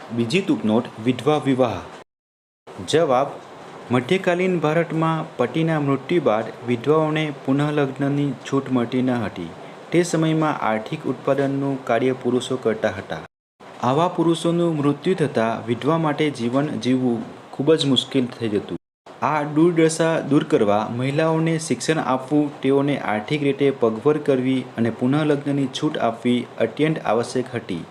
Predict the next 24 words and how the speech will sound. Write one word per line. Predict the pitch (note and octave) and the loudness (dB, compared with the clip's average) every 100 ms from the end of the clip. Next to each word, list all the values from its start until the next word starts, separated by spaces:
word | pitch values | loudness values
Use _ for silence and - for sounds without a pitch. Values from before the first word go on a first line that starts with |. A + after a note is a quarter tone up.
| - - - | -18 -20 -12
પ્રાચીન | - A#2 A2+ F#3 E3+ | -2 -2 0 0 0
ભારતમાં | D#3+ E3 D#3+ D#3+ D#3+ C#3 | 0 0 0 -2 -2 0
વિધવા | C3 B2 D3+ | -2 0 2
વિવાહની | D3 D3 C#3+ D3 | 2 2 0 0
પ્રથા | C#3+ D#3+ B2+ A2+ | 0 0 0 -2
હતી, | A2+ A#2+ A2+ F#2+ - - - - | -2 -2 0 0 -4 -16 -18 -2
પરંતુ | D3 D3 C#3+ D3+ D3 - - | 0 2 2 2 2 -2 0
પછી | B2 - F3 | 0 2 0
આ | - D#3 | 2 0
પ્રથા | D3 A#2+ C#3 | 0 0 -2
બંધ | D3+ D#3+ D#3+ | 0 0 0
થઈ. | D3 G#2+ D#2+ - - - _ _ _ _ - - - - - G2 | -2 -4 -4 -10 -20 -20 _ _ _ _ -20 -20 -20 -20 -18 -4
વિધવાઓના | B2 C3+ D3+ F3 F3 F3 | -2 0 2 2 2 0
પુનઃલગ્ન | F3 C#3+ D3 D#3 D#3 C#3+ C#3 | 0 0 2 2 -2 -2 0
માટે | A#2+ G2 G2+ G#2+ D3+ | 0 0 0 -2 -2
સમાજ | - A#2 D3 | -2 2 2
સુધારકોએ | D3 D3 C#3+ C#3+ C#3+ C#3 C#3 C#3+ C#3 - - - | 0 -2 0 0 0 0 0 0 -6 -14 -8 -2
ભગીરથ | A#2+ C#3+ D#3 - | 0 2 0 2
પ્રયત્નો | B2+ A#2+ A#2+ | 2 2 -2
કર્યા, | G#2+ G2 E2+ E2 - - - - | -2 0 -2 -4 -14 -20 -20 -12
જેમાં | G#2 C#3 D3 B2 C3 - | -2 0 2 0 -2 -4
રાજા | G#2 G#2 G#2+ C3+ | 0 0 2 0
રામમોહન | C3 B2+ C3+ C3+ | 2 0 -2 -4
રાય | C3 C#3 C#3+ | -2 0 -2